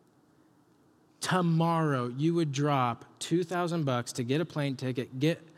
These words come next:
your rear end over there, and you'd get that cure. And let's just say, like, now they, like, everybody who gets it also gets a vial, and they're like, "Hey, if you meet anybody else that needs it, like, go ahead and give them this."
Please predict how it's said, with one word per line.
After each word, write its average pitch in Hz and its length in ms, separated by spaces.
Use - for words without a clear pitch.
your 135 160
rear 165 260
end 160 160
over 135 240
there, 123 140
and 131 180
you'd 147 160
get 135 200
that 131 140
cure. 117 320
And 165 100
let's 214 120
just - 160
say, 196 140
like, 151 180
now 156 260
they, 160 200
like, 135 200
everybody 160 460
who 143 100
gets 160 240
it 165 160
also 151 260
gets 139 140
a 143 60
vial, 135 380
and 131 80
they're 131 80
like, 123 120
"Hey, 160 120
if 151 100
you 147 60
meet 151 180
anybody 143 280
else 165 260
that 131 100
needs 151 240
it, 156 100
like, 127 200
go 165 80
ahead 156 180
and 139 120
give 143 140
them 131 120
this." 107 320